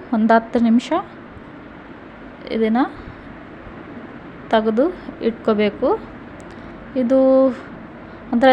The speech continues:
ದಮ್, ಬಿರಿಯಾನಿನ ದಮ್ ಆದರೂ ಹೊಡೆಸ್ಕೋಬೋದು, ಇಲ್ಲ ಅಂದರೆ ನಾವು ಕುಕ್ಕರಲ್ಲಾದರೂ ಮಾಡ್ಕೋಬೋದು. but ನಾನು ಟೈಮ್ ಇಲ್ಲ ಕಾರಣ ಹಾಗಾಗಿ ನಾನು ಕುಕ್ಕರಲ್ಲೇ ತೋರಿಸ್ತಾ ಇದ್ದೀನಿ. ನೋಡಿ ಎಣ್ಣೆ ಎಷ್ಟು ಹಾಕ್ಬೇಕಂತೇಳಿ ಒಂದೆರಡು ಸಣ್ಣ ಗ್ಲಾಸ್ಲೇ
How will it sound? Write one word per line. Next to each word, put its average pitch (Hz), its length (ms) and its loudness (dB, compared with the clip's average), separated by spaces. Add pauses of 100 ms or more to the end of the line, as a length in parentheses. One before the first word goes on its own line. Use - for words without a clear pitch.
(140)
ದಮ್, 202 180 4 (180)
ಬಿರಿಯಾನಿನ 254 460 6 (180)
ದಮ್ 233 260 8
ಆದರೂ 247 280 4
ಹೊಡೆಸ್ಕೋಬೋದು, 226 880 2 (100)
ಇಲ್ಲ 214 140 2 (180)
ಅಂದರೆ 226 320 4 (880)
ನಾವು 220 240 4
ಕುಕ್ಕರಲ್ಲಾದರೂ 233 720 4
ಮಾಡ್ಕೋಬೋದು. 226 680 4 (140)
but 233 200 4
ನಾನು 226 280 4
ಟೈಮ್ 220 280 4
ಇಲ್ಲ 233 140 2 (120)
ಕಾರಣ 220 280 4 (280)
ಹಾಗಾಗಿ 220 560 0
ನಾನು 247 160 4 (100)
ಕುಕ್ಕರಲ್ಲೇ 226 460 2 (100)
ತೋರಿಸ್ತಾ 220 420 -2
ಇದ್ದೀನಿ. 214 280 2 (960)
ನೋಡಿ 240 220 4 (140)
ಎಣ್ಣೆ 233 260 6
ಎಷ್ಟು - 180 -4
ಹಾಕ್ಬೇಕಂತೇಳಿ 214 800 0 (960)
ಒಂದೆರಡು 226 540 4 (100)
ಸಣ್ಣ 220 260 4 (640)
ಗ್ಲಾಸ್ಲೇ 220 480 2